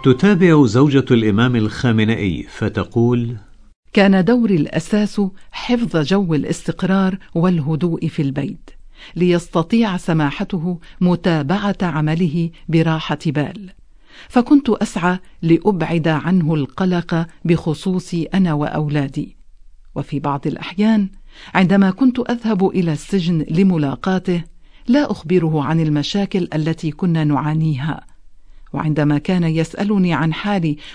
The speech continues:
Speaker 2: وحال أولادي، لا أخبره إلا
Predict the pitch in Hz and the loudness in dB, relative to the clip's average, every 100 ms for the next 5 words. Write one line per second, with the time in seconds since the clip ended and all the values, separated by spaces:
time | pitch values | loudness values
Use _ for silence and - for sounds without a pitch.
0 | - 185 - 240 233 202 185 175 190 180 | -4 -2 -2 -2 0 0 0 0 0 0
1 | 185 185 - - - 156 160 - - 180 | 0 -2 -14 -12 -4 0 0 -4 -4 -2
2 | 185 175 175 - 277 214 220 | 0 -2 -2 2 2 2 0